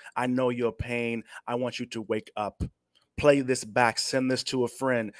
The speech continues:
and I want you to see what we have, what we're making. Do not let them divide and conquer you. Don't let them do it. George Floyd, the same as many people, was a brother that had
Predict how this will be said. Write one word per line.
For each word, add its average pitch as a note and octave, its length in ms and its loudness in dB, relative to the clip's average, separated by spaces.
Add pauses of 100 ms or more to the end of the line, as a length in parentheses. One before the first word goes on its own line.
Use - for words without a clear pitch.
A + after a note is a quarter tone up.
(100)
and A#2 180 -2
I A#2+ 120 4
want C#3 240 2
you C3+ 80 0
to B2+ 60 0
see B2 220 0
what A2+ 200 -2
we A#2+ 160 -4
have, A2 320 -2
what A#2 120 -8
we're A#2 200 0
making. A2+ 500 -4 (220)
Do C3+ 160 2
not B2 340 2
let A#2 300 0
them A2+ 200 -2
divide G2+ 720 0
and G2 200 -8
conquer F#2+ 580 -12
you. F2+ 300 -12 (1080)
Don't B2+ 280 6
let B2 100 8
them A2 180 2
do G2 200 -4
it. - 200 -14 (460)
George D3 480 12
Floyd, C3+ 420 12
the A2+ 80 6
same C3+ 320 6
as G#2+ 100 0
many A2+ 280 2
people, G#2+ 320 4
was G2+ 120 8
a F#2+ 60 6
brother B2 320 10
that G2+ 160 2
had A2 320 0